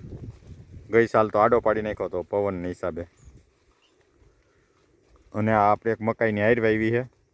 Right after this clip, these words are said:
ડોડા ખાવા માટે. જોઈ ડોડા થઈ ગયા કે નથી થયા, જોઈએ આપણે. મસ્તીની છે, પણ ઊંધા ઓલા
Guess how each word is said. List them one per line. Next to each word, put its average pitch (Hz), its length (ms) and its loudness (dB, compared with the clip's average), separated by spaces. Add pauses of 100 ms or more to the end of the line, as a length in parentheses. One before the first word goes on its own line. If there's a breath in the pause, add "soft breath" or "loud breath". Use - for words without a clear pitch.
(720)
ડોડા 107 260 2
ખાવા 90 300 -2
માટે. 80 180 -12 (2500)
જોઈ 104 180 0
ડોડા 107 320 0
થઈ 107 200 -8
ગયા 110 280 0
કે 92 80 -6
નથી 95 240 -8
થયા, 82 340 -8
જોઈએ 95 220 -2
આપણે. 80 260 -4 (1400)
મસ્તીની 101 500 -4
છે, 98 120 -2
પણ 95 220 -4
ઊંધા 113 320 2
ઓલા 92 240 2